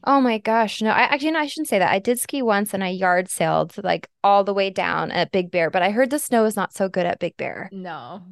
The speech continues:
Speaker 2: Big
Speaker 1: Uh,
Speaker 2: Bear is horrible. <laughs>
Speaker 1: I, like, literally on my ass the whole, like, poles everywhere, shit was everywhere. Wow.
Speaker 2: Aw.
Speaker 1: Well, congratulations, Sarah. That's so cool.
Speaker 2: Thank you.
Speaker 1: I, I hope it,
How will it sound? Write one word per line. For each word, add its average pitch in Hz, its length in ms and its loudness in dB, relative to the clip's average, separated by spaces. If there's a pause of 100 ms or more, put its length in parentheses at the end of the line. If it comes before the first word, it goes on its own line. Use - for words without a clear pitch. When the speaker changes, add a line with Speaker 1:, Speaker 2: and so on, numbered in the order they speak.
(140)
Speaker 2:
Big 165 180 -14
Speaker 1:
Uh, - 40 -20
Speaker 2:
Bear 156 220 -12
is 165 180 -16
horrible. 151 640 -10
<laughs> - 240 -16
Speaker 1:
I, 247 100 6
like, 240 200 2
literally 233 440 6
on 208 120 4
my 202 200 2
ass 175 300 0
the 196 140 -2
whole, 180 380 6
like, 180 200 0
poles 233 460 8
everywhere, 208 640 2
shit 247 320 -2
was 240 140 -6
everywhere. 208 680 0 (320)
Wow. 311 420 4
Speaker 2:
Aw. 262 100 4
Speaker 1:
Well, 330 120 0
congratulations, 392 1080 -2
Sarah. 262 220 2
That's 311 220 -6
so 302 120 -4
cool. 254 460 2
Speaker 2:
Thank 220 160 0
you. 190 60 -12
Speaker 1:
I, 180 520 -2
I 262 40 -4
hope 262 220 -6
it, 190 180 0